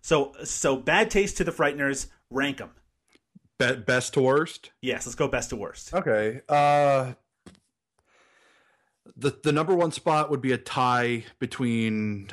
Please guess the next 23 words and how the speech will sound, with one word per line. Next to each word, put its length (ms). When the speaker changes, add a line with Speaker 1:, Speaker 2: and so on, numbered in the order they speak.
Speaker 2:
uh, 380
Dead 180
Alive 680
and 560
Meet 160
the 60
Feebles. 640
Those 200
are 60
my 140
two 180
favorites 600
of 80
his. 120
Speaker 1:
Right. 320
Speaker 2:
Then 320
Bad 360
Taste. 680
Um, 800
then 240
probably 400
The 80
Frighteners. 1080